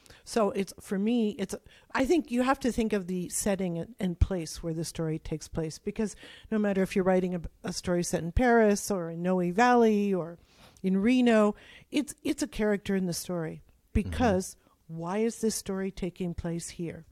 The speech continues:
Speaker 2: Yep.
Speaker 1: And I think, what is, you think, what is the story? Why is it happening here? And why now? I think those are questions you should ask before you start writing.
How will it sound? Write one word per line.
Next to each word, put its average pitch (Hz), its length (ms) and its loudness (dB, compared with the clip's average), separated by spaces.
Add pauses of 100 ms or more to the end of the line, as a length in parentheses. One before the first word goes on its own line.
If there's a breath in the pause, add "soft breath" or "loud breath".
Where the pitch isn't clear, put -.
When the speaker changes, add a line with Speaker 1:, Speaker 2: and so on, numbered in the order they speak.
(100)
Speaker 2:
Yep. 95 200 -2 (420 soft breath)
Speaker 1:
And 220 140 0
I 214 80 2
think, 208 280 -4 (100)
what 208 240 0
is, 311 300 -2
you 226 160 2
think, 214 260 0
what 196 220 4
is 339 120 2
the 311 120 -10
story? 160 500 -6 (220 soft breath)
Why 170 240 0
is 262 180 2
it 269 120 0
happening 185 500 0
here? 165 340 -4 (280)
And 160 220 -6
why 160 400 0
now? 147 440 -4
I 165 80 -2
think 220 220 -2
those 233 200 4
are 226 60 0
questions 226 720 0 (260 loud breath)
you 208 140 2
should 202 180 -2
ask 185 320 0
before 185 280 -2
you 175 120 -2
start 170 320 -4
writing. 165 360 -6